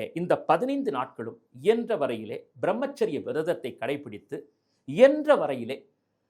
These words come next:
குறிப்பிட்ட அந்த காய்கறிகளை நாம் உணவிலே சேர்த்துக்கொண்டு, வெளியில் சாப்பிடாமல் ஹோட்டலிலே செல்வது, ஒரு டீ குடிக்கிறேன், காப்பி குடிக்கிறேன் என்று சொல்வது,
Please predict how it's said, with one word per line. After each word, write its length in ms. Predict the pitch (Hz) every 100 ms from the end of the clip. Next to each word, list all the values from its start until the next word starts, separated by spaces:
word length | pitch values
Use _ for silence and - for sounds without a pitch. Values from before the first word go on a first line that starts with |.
| _ _ -
குறிப்பிட்ட 460 | 269 277 262 - 269
அந்த 140 | 185 -
காய்கறிகளை 460 | 139 196 202 147 131 - -
நாம் 240 | 151 123 -
உணவிலே 320 | 147 190 175 -
சேர்த்துக்கொண்டு, 540 | 139 143 - 117 110 - - - 139
வெளியில் 400 | 220 277 240 -
சாப்பிடாமல் 520 | 151 156 135 117 -
ஹோட்டலிலே 520 | - 185 190 165 135 117
செல்வது, 360 | 123 117 110 127 - _ _ -
ஒரு 120 | 147 147
டீ 100 | 180 180
குடிக்கிறேன், 420 | 143 - 135 147 143
காப்பி 220 | 156 -
குடிக்கிறேன் 400 | 127 131 131 127
என்று 140 | 113 120
சொல்வது, 360 | 120 120 110 123